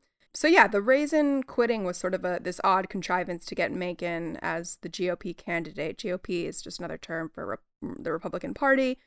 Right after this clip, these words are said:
So we elect presidents every four years through our electoral college system, which is, um, a whole mess that we can talk about when we start getting into the,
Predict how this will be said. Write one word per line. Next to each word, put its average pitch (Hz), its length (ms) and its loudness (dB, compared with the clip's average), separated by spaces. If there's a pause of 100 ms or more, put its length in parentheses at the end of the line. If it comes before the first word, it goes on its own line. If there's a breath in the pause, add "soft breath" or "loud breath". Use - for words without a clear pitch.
(160 loud breath)
So 190 380 0
we 240 160 0
elect 254 240 4
presidents 208 360 0
every 175 200 -2
four 185 220 -2
years 190 500 0
through 180 500 -4
our 160 400 0
electoral 180 600 -4
college 196 480 2
system, 185 720 -2
which 180 320 -6
is, 170 440 -4
um, 156 540 -4
a 156 140 -2
whole 208 560 0
mess 180 300 -2
that 170 120 -6
we 170 80 -6
can 170 100 -10
talk 170 200 -10
about 175 220 -2
when 170 80 -4
we 170 100 -6
start - 220 -6
getting 180 200 -4
into 170 260 -6
the, 156 280 -4